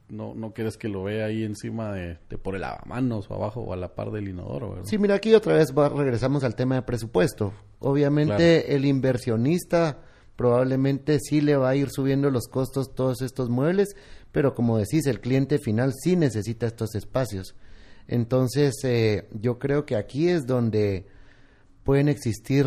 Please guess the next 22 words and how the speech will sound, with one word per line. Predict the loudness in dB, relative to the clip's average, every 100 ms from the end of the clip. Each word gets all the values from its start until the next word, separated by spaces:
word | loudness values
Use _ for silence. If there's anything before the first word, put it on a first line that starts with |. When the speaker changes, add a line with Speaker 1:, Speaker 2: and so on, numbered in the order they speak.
| 4
Speaker 2:
eh, | 4 4 2 0 -4 -14 _
de | -4 -4
parte | 0 -2 -2 0 2
de, | 2 2 2 0
de | 0 0 0 0 -4 -10
la | -8 -4
oferta | -2 -2 -2 -2
inmobiliaria, | 0 2 0 0 0 0 0 0 -2 -12 -20 -20 -20 -20 -12 0
poder | 4 6 4 4
dar | 4 6 4 -2 -8 -20 -20 -20 _ _ 2
combos | 4 6 6 4 2
de |
optimización | -2 0 0 0 -2 -2 -2
de |
espacio | -2 0 -2 -2 -10 _ _ _ _ _ _ -6
para | 0 0 0
que | -4
el |
cliente | -2 0 2 0
tenga | 0 -2 0 0
la | 0 0 0
opción. | 0 2 4 2